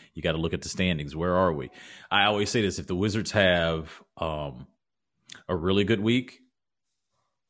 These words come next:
they'll be eight, seven,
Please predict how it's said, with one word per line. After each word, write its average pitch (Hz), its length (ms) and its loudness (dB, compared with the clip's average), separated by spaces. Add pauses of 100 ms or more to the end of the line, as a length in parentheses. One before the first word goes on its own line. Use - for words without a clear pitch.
(460)
they'll 80 280 0
be 95 640 2 (360)
eight, 92 420 -2 (600)
seven, 101 600 0